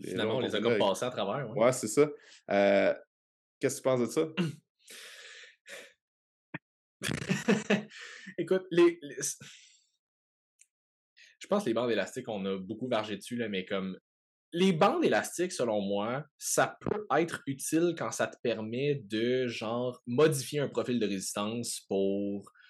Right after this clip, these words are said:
Speaker 2: aller chercher un, un, un objectif spécifique. Genre, euh, je sais pas, tu veux faire un, tu veux faire un back squat,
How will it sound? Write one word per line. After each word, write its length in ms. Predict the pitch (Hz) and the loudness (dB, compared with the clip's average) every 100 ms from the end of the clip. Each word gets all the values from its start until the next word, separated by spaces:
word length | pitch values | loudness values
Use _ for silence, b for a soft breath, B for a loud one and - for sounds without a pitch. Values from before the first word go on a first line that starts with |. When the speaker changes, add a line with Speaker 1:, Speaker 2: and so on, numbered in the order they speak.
| B B B B B B B B B _ _ _ _ - | B B B B B B B B B _ _ _ _ -4
Speaker 2:
aller 120 | 139 | 0
chercher 340 | 135 120 151 147 | 2 2 2 2
un, 60 | |
un, 520 | 117 107 95 101 95 - | 0 -2 -2 -2 -4 -4
un 140 | 110 | -6
objectif 360 | 110 98 - 101 | -4 -6 -8 -10
spécifique. 720 | - 80 - - - - - _ _ - | -12 -10 -10 -12 -16 -20 -20 _ _ -14
Genre, 840 | 95 - - 156 156 156 160 160 - 87 | -12 -8 0 4 6 6 4 0 -10 -14
euh, 300 | 82 85 92 | -10 -8 -6
je 120 | 95 | -8
sais 200 | - 101 | -8 -6
pas, 280 | 110 131 131 | 0 2 2
tu 200 | - 92 | -2 -8
veux 120 | 95 | -8
faire 400 | - 101 98 90 | -2 0 0 -2
un, 300 | 85 82 80 76 67 73 | -6 -8 -10 -12 -16 -18
tu 160 | - 82 | -16 -12
veux 40 | |
faire 220 | 92 90 | -8 -6
un 300 | 87 85 82 92 | -6 -6 -4 0
back 220 | 101 - | 0 -2
squat, 480 | - 101 117 131 | -2 4 4 4